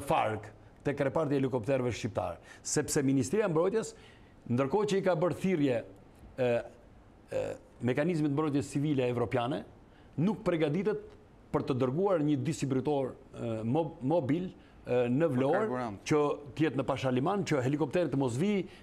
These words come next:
Speaker 1: nga Vlora në Tiranë për të mbushur me, me, me
Speaker 2: Në fund
Speaker 1: karburant,
Speaker 2: fundit është kohë.
Speaker 1: që ta shpenzoj, po edhe kohë, po edhe shpenzon karburantin për të,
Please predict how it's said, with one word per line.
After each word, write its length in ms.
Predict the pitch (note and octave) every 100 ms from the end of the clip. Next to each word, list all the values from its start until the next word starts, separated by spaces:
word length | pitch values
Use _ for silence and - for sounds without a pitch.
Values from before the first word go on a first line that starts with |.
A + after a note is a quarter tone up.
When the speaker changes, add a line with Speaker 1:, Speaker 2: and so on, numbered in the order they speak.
| -
Speaker 1:
nga 160 | C3 D#3+
Vlora 400 | D#3+ F3 D#3 C#3+
në 140 | C#3
Tiranë 380 | A#2 D3+ C#3 B2
për 140 | B2+ C3
të 80 | C3
mbushur 240 | C3 B2
me, 160 | A#2 A#2
me, 400 | G#2+ A2+ G#2 A#2+
me 0 |
Speaker 2:
Në 60 | A#2+
fund 120 | A#2+
Speaker 1:
karburant, 360 | A#2 A#2 D3+ D#3
Speaker 2:
fundit 120 | D3+
është 100 | -
kohë. 320 | E3 D3+ - -
Speaker 1:
që 160 | D3+
ta 80 | D#3
shpenzoj, 460 | - D3 C3+ E3+ D#3+ - - -
po 220 | - B2+
edhe 160 | D3 G#3
kohë, 340 | - G3 B3
po 140 | - A3
edhe 160 | G#3+
shpenzon 400 | - G#3 F#3+ A3+
karburantin 580 | F#3+ G#3 G3 B3 A3 G3
për 140 | E3+ E3
të, 140 | F3